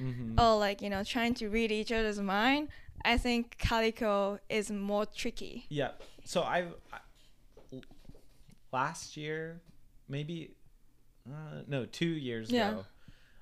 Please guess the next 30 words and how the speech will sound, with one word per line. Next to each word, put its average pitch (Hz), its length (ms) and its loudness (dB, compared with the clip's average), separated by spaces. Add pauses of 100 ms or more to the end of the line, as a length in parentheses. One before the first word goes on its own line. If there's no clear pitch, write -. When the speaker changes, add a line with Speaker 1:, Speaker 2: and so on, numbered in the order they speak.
(100)
Speaker 1:
I 139 80 6
actually 139 420 2
was 110 360 -4 (340)
really 127 540 2 (120)
in 117 180 -4
the 113 80 0
mindset 107 580 -4 (140)
to - 100 -10
go 110 160 0
after 101 320 -4
white 101 220 -6
sea - 180 -12
bass. 101 260 -4
Speaker 2:
Uh-huh. 240 320 8 (600)
Speaker 1:
And 110 560 -6 (320)
I 117 80 -4
went 113 320 -6
to 120 80 -8
P 131 240 -6
V 127 200 -4
a 123 80 -2
lot, 113 480 0
and 104 120 -12
we 104 120 -8
were 104 80 -8
diving 107 400 -4
around 101 360 -6
here 131 240 -4
a 123 80 -2
lot, 113 420 -2